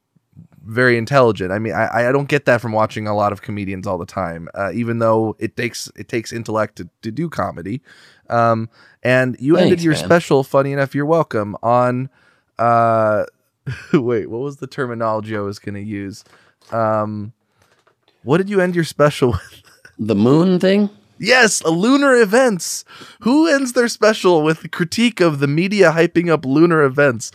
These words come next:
Speaker 1: But it's
Speaker 2: Yeah.
Speaker 1: so fucking true.
Speaker 2: Well, look, a lot of comedians won't take on the moon, but I'll do it. I'm not afraid of Big Moon. I have never
Speaker 1: <laughs>
Speaker 2: bowed down to Big Moon. They can control the oceans, but they cannot control my mouth.
Speaker 1: <laughs>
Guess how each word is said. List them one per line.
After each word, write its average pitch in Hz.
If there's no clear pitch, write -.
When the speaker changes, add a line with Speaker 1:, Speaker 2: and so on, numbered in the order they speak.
Speaker 1:
But 120
it's 170
Speaker 2:
Yeah. 208
Speaker 1:
so 202
fucking 196
true. 180
Speaker 2:
Well, 220
look, 240
a 190
lot 180
of 190
comedians 190
won't 185
take 196
on 220
the 220
moon, 135
but 156
I'll 214
do 240
it. 104
I'm 147
not 220
afraid 214
of 208
Big 165
Moon. 202
I 101
have 127
never 185
Speaker 1:
<laughs> -
Speaker 2:
bowed 160
down 165
to 143
Big 151
Moon. 165
They 170
can 175
control 165
the 165
oceans, 165
but 147
they 143
cannot 160
control 165
my 165
mouth. 170
Speaker 1:
<laughs> 135